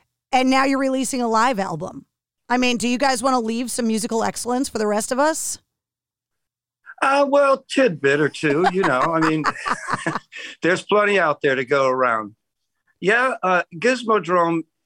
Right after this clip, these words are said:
Speaker 2: itself surprised me, uh, because, you know, first of all, I got a call from Stuart Copeland. That's a big surprise.
Speaker 1: Which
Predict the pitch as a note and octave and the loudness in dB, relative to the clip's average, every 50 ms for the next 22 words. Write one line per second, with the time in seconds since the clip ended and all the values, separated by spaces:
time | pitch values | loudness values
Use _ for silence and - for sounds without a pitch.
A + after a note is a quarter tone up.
0 | _ _ - D3+ D3+ - - - - G#3+ G3+ E3 C#3+ C#3+ - - - - - D3 | _ _ -6 -6 -6 -6 -6 -4 0 2 2 2 2 0 -4 -12 -10 -6 -4 -4
1 | C#3 - D3+ D3 C3+ C3+ C3 A#2+ A2 - - C#3+ D3 D#3 C3+ A2+ G#2+ G#2+ A2+ A#2 | -4 0 0 2 2 2 0 -2 -4 -8 -6 -2 0 0 0 0 -2 -4 -6 -8
2 | _ _ _ _ _ _ _ _ _ _ _ _ _ _ _ - C3+ C#3+ C#3+ C#3+ | _ _ _ _ _ _ _ _ _ _ _ _ _ _ _ -2 0 0 2 0
3 | C#3+ - - E3+ E3 D#3+ D#3+ D#3 - E3 D#3 C#3+ B2+ - - E3 E3 D#3 - F3 | -2 -2 0 0 0 0 0 0 0 0 2 2 0 0 -2 -4 -4 -2 -2 0
4 | D3+ D#3 D3+ C#3+ C3 B2+ D3 C#3 B2+ A#2+ - _ - - - G3 F3 D#3+ D3 C#3 | 2 2 2 2 2 2 0 0 0 -2 -6 _ -8 -4 -2 0 2 2 2 0
5 | C3 - - C#3+ C3+ C3 A#2+ A2+ - - - - - D#3+ D#3 D3+ C3+ - _ - | -2 -4 -8 -8 -6 -6 -8 -10 -12 -14 -12 -4 0 2 4 4 2 0 _ -6
6 | - - G#3+ A#3 A#3 - - A#2+ G2+ F#2+ G2 G#2+ D3 - - C3+ A#2 A#2+ A#2+ A2+ | -2 0 0 0 0 0 -2 -2 0 0 0 -2 -2 -2 -4 -4 -2 -2 -2 -4
7 | - - - G2+ - - A#2 G#2 G2 G2 A2 D3 F3+ F3 - - - B3+ D#4 E4+ | -4 -4 -6 -4 -2 0 0 2 2 2 2 2 0 -2 -4 -6 -2 -2 0 0
8 | - | 0